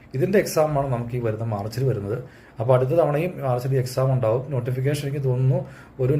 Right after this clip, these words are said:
നവംബർ, ഡിസംബർ മാസം അവർ സ്റ്റാർട്ട് ചെയ്യുന്നതാണ് എൻ്റെ ഒരു നിഗമനം. ഇനി ഇത് ആർക്കൊക്കെ അപ്ലൈ ചെയ്യാന്ന് വെച്ച് കഴിഞ്ഞാൽ നമുക്ക് എക്സ്പീരിയൻസ് വേണം ഒന്ന്. ഇനി എക്സ്പീരിയൻസ് ഇല്ലാത്തവർക്കും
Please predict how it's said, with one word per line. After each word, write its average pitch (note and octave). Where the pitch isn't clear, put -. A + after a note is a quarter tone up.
നവംബർ, D3
ഡിസംബർ C#3
മാസം C3
അവർ B2+
സ്റ്റാർട്ട് A#2
ചെയ്യുന്നതാണ് A#2+
എൻ്റെ A2+
ഒരു C3
നിഗമനം. B2
ഇനി F3+
ഇത് E3
ആർക്കൊക്കെ G3
അപ്ലൈ F#3
ചെയ്യാന്ന് F3+
വെച്ച് D3+
കഴിഞ്ഞാൽ D#3+
നമുക്ക് C#3+
എക്സ്പീരിയൻസ് E3
വേണം C#3
ഒന്ന്. A#2+
ഇനി C3
എക്സ്പീരിയൻസ് E3+
ഇല്ലാത്തവർക്കും F#3